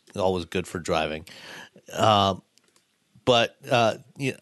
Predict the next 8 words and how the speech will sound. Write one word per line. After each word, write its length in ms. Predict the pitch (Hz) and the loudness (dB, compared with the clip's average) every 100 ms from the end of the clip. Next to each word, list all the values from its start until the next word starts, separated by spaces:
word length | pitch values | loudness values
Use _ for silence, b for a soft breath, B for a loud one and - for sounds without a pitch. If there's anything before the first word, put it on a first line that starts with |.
| - | -4
I 80 | |
did 220 | 113 165 170 | 2 2 4
have 340 | 147 135 127 | 4 4 2
some, 460 | - 123 113 110 104 | 0 0 0 -2 -4
some 240 | - 107 | -4 -2
niggles 500 | 107 120 117 104 98 | 0 2 0 0 -4
with, 400 | - 110 104 98 B B B B B | -4 0 0 -2 B B B B B
um, 380 | 107 104 98 | 0 2 0